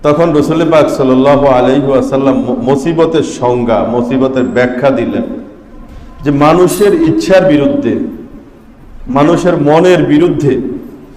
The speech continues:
যে কোনো কাজ ঘটে যায়, এটাই হইল মানুষের জন্য মুসিবত। আমি চাইছি এমন, হয় নাই এমন, এটাই আমার জন্য মুসিবত।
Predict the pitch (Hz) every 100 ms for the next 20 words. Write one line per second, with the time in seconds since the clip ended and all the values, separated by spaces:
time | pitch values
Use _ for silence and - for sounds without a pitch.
0 | - 110 104 170 180 180 190 190 185 160
1 | 143 139 135 139 139 127 127 160 131 113
2 | - - 135 143 160 156 143 131 120 120
3 | 123 120 110 110 104 101 85 - - -
4 | - - - - - - - - - 156
5 | 170 160 160 151 156 165 156 139 139 120
6 | 117 139 139 135 120 113 117 120 120 113
7 | 113 123 113 107 101 104 92